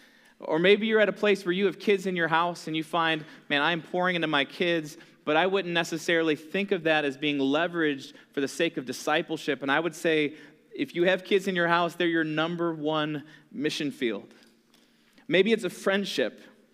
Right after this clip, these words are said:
where you are looking for or needing to, to lean into, uh, an environment that describes more of that picture of friendship, of, of encouraging each other, and where you're being developed and developing others, and you need to look for that.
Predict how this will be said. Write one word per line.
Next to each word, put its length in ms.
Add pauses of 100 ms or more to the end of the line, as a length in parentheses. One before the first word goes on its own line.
(380)
where 260
you 280
are 60
looking 400
for 520
or 160
needing 320
to, 180
to 180
lean 320
into, 600 (240)
uh, 60
an 200
environment 540
that 100
describes 420
more 240
of 40
that 160
picture 360
of 80
friendship, 640
of, 180 (240)
of 120
encouraging 560
each 220
other, 260
and 100
where 100
you're 200
being 280
developed 520
and 100
developing 560
others, 380
and 100
you 60
need 140
to 60
look 260
for 160
that. 300